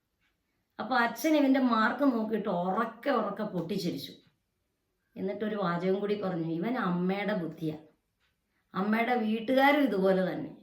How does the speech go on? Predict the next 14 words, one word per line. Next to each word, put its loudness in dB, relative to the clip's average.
പിന്നെയും 2
അപ്പൻ 0
ഉറക്കെ -6
ചിരിച്ചു. -10
ഇവന് -2
പാരമ്പര്യമായിട്ട് 2
കിട്ടിയതായി -2
ഗുണം. -6
അപ്പൊ 0
ഇങ്ങനെ 6
ചിരിച്ചു. 0
അപ്പൊ 4
ഇങ്ങനെ 6
പല 8